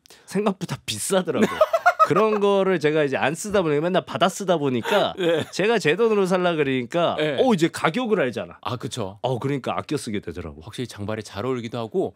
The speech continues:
Speaker 1: 네.
Speaker 2: 머리숱이 굉장히 많으시네요.
Speaker 1: 맞아요.
Speaker 2: 빽빽하게.
Speaker 1: 저는 항상 옛날부터 얘기했습니다. 제가
Speaker 2: 네.
Speaker 1: 이제 부정교합도 있고
Speaker 2: 아.
Speaker 1: 뭐 여러 가지로 안면 비대칭도 심하고
Speaker 2: <laughs>
Speaker 1: 뭐 여러 가지 뭐
Speaker 2: 네.
Speaker 1: 문제점이 좀 있어요.
Speaker 2: 네.
Speaker 1: 외모에.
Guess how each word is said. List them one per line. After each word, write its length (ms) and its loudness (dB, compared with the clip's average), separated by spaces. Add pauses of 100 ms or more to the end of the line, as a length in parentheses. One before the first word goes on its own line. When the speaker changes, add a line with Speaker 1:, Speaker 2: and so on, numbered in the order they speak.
Speaker 1:
네. 220 -10
Speaker 2:
머리숱이 540 -8
굉장히 280 -6
많으시네요. 560 -10
Speaker 1:
맞아요. 340 -6
Speaker 2:
빽빽하게. 800 -8
Speaker 1:
저는 240 -2
항상 260 -4
옛날부터 440 -2
얘기했습니다. 580 -4
제가 300 -2
Speaker 2:
네. 80 0
Speaker 1:
이제 120 -4
부정교합도 720 -2
있고 480 -6
Speaker 2:
아. 180 -8 (380)
Speaker 1:
뭐 160 2
여러 200 2
가지로 680 0
안면 360 0
비대칭도 560 -2
심하고 580 -2 (280)
Speaker 2:
<laughs> 200 -20
Speaker 1:
뭐 140 2
여러 180 4
가지 300 2
뭐 160 2
Speaker 2:
네. 80 -6
Speaker 1:
문제점이 560 2
좀 180 0
있어요. 720 0
Speaker 2:
네. 240 0
Speaker 1:
외모에. 800 0